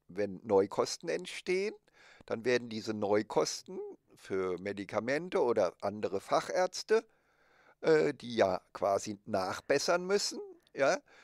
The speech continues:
wird natürlich der Dauerauftrag gekürzt, entsprechend den Neukosten. Also werden Fachärzte in Zukunft nur noch das tun, von dem sie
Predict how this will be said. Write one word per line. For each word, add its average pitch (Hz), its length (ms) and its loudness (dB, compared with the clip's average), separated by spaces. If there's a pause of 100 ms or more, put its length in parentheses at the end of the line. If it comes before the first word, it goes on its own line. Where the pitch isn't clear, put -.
(160)
wird 110 180 0
natürlich - 460 -2
der 131 140 -2
Dauerauftrag 135 1160 4
gekürzt, 123 880 -2
entsprechend 104 720 -4
den 107 180 -2
Neukosten. 98 760 0 (1160)
Also 110 400 2
werden 113 320 4
Fachärzte - 920 0
in 139 140 -6
Zukunft 143 600 -8
nur 147 240 -2
noch 147 240 0 (100)
das 98 380 0
tun, 180 420 -4
von 110 300 -2
dem 113 200 -2
sie 104 240 -10